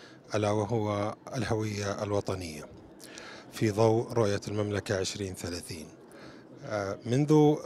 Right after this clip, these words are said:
الصباح الباكر وحضور حفل الافتتاح والكلمات والجلسة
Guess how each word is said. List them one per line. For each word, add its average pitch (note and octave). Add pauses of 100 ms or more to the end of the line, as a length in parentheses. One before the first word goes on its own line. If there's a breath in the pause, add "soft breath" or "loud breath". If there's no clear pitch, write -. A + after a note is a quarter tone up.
(180)
الصباح B2+
الباكر B2
وحضور A2
حفل B2
الافتتاح A2+ (120)
والكلمات A2+ (800 loud breath)
والجلسة A2+